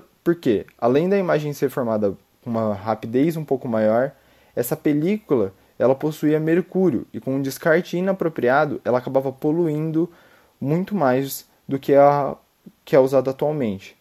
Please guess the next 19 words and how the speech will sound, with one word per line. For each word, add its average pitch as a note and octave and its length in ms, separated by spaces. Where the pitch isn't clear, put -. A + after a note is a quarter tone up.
Atualmente, D3+ 560
a D3 40
digital, C#3 500
ela B2 160
tem C#3 140
sensores C#3+ 640
termossensíveis. D#3+ 1040
Portanto, D#3+ 580
essa B2+ 180
inovação, D3+ 480
ela D#3+ 140
auxilia E3 420
não E3+ 180
só F3+ 360
você C#3+ 280
como C#3 200
operador C3 580
ou A#2 60
paciente, B2 680